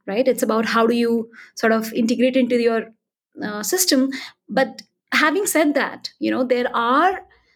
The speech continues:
uh, organizations or product vendors who are investing in very specific capabilities from a data mesh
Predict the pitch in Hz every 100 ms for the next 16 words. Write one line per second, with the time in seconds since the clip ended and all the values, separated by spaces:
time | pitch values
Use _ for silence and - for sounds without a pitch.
0 | _ - 262 254 254 254 262 262 254 -
1 | 269 269 262 - 233 240 247 240 247 220
2 | 240 262 247 247 262 247 240 302 294 233
3 | 226 - 262 254 214 254 285 - 226 -
4 | 262 269 240 233 240 240 254 254 254 240
5 | 202 208 220 226 220